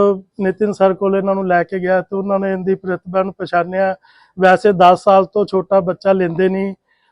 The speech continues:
ਪਰ ਇਹ ਛੇ, ਸਾਢੇ ਛੇ, ਸੱਤ ਸਾਲ ਦਾ ਬੱਚਾ ਸੀ। ਜਦੋਂ ਇਹਨਾਂ ਨੇ ਇਹਨੂੰ, ਬੱਚੇ ਨੂੰ ਦੇਖਿਆ ਵੀ ਇਹਦੇ ਵਿੱਚ ਨੈਚੁਰਲ ਟੈਲੈਂਟ ਹੈ, ਤਾਂ ਉਦੋਂ ਹੀ ਉਹਨਾਂ ਨੇ ਕਿਹਾ ਵੀ ਇਹ ਬੱਚਾ ਚਲੋ ਮੇਰੇ ਕੋਲ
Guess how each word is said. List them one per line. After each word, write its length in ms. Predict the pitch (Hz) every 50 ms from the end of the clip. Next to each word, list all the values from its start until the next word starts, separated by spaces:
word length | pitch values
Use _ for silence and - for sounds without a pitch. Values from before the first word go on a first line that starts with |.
| _ _
ਪਰ 160 | 202 190 190
ਇਹ 120 | 202 202 196
ਛੇ, 320 | - - 190 185 190 196
ਸਾਢੇ 320 | 190 196 190 190 190 202
ਛੇ, 180 | - - 190 190
ਸੱਤ 220 | 185 - 190 185 170
ਸਾਲ 220 | - 202 196 185
ਦਾ 80 | 185 190
ਬੱਚਾ 340 | 175 175 170 - _ 190 180
ਸੀ। 140 | 175 202 196
ਜਦੋਂ 500 | 170 175 185 175 165 202 202 208 208 208
ਇਹਨਾਂ 220 | 202 196 196 202
ਨੇ 180 | 202 202 202 202
ਇਹਨੂੰ, 560 | 202 - _ _ _ - 190 202 202 202 196 - _ _ _ _ _ _ _ _ _
ਬੱਚੇ 320 | - 190 185 - - 220 214
ਨੂੰ 140 | 214 208 180
ਦੇਖਿਆ 380 | 185 180 170 - - 214 214 208
ਵੀ 180 | 185 208 208 208
ਇਹਦੇ 220 | 196 190 202 196
ਵਿੱਚ 260 | 190 185 180 - -
ਨੈਚੁਰਲ 480 | 196 190 185 175 175 - 202 208 202 190
ਟੈਲੈਂਟ 420 | 175 196 180 180 190 190 185 -
ਹੈ, 160 | 190 175 175 175 - _ _ _ _ _ _ _ _ _ _ _ -
ਤਾਂ 60 | 196
ਉਦੋਂ 420 | 208 202 202 202 202 202 196 214 214
ਹੀ 260 | 226 214 208 214 220
ਉਹਨਾਂ 260 | 214 202 196 202 202
ਨੇ 120 | 196 202 190
ਕਿਹਾ 200 | - 196 196 196
ਵੀ 140 | 185 202 202
ਇਹ 80 | 196
ਬੱਚਾ 340 | 180 170 175 - - - 190
ਚਲੋ 280 | 185 - 190 180 185 190
ਮੇਰੇ 200 | 190 180 165 175
ਕੋਲ 380 | 175 - 190 185 190 190 185